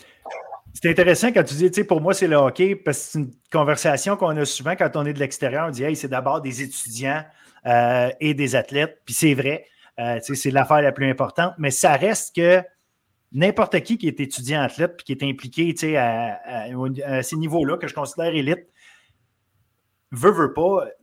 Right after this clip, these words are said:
ta, ta carrière de joueur, t'es en train de la faire. Tu sais, c'est une carrière, ça commence pas juste quand t'es pro. Une carrière, c'est pendant que tu joues. Tu sais, fait que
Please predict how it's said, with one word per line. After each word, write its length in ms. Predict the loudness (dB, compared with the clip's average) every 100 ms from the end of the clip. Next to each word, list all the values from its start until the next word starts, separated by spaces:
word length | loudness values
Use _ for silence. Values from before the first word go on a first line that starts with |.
| _
ta, 200 | -2 0
ta 140 | 0 -2
carrière 480 | 0 0 4 2
de 120 | 4 2
joueur, 280 | 4 4
t'es 180 | 2 -2
en 80 | -4
train 180 | -4 -4
de 40 |
la 100 | -2
faire. 340 | 2 2 2 -4
Tu 80 | -6
sais, 80 |
c'est 180 | -6 -4
une 80 | -2
carrière, 340 | 0 2 2
ça 120 | 2 0
commence 260 | 0 0
pas 140 | -2 -2
juste 120 | -2
quand 140 | -4
t'es 160 | -4 -4
pro. 140 | -4
Une 80 | -2
carrière, 280 | -2 -2 -2
c'est 100 | -2
pendant 220 | -2 -2
que 80 | -4
tu 120 | -8
joues. 160 | -8 -6
Tu 60 |
sais, 100 | -4
fait 120 | -4
que 120 | -6